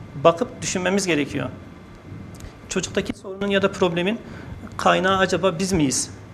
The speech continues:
Ben miyim? E, çevremizde gördüğümüz, hani, bazı, hani,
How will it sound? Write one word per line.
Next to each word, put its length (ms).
Ben 160
miyim? 260
E, 80
çevremizde 540
gördüğümüz, 600
hani, 220
bazı, 320
hani, 320